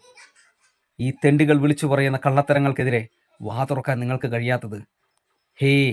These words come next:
കഷ്ടം എന്ന് മാത്രമേ പറയാൻ കഴിയൂ. കാരണം നിങ്ങളാണ് കണ്ടത് ആ ദുരന്ത രാത്രി.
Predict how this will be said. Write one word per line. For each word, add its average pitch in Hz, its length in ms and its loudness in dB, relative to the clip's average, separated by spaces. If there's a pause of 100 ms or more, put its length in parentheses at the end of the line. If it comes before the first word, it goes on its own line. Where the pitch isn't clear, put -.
(220)
കഷ്ടം 131 360 -2 (100)
എന്ന് 131 200 -2
മാത്രമേ 123 360 -2
പറയാൻ 113 320 -4
കഴിയൂ. 98 240 -10 (240)
കാരണം 117 340 -4 (480)
നിങ്ങളാണ് 139 520 4
കണ്ടത് 117 300 -4 (220)
ആ 113 100 -2 (100)
ദുരന്ത 127 460 -4
രാത്രി. 113 360 -4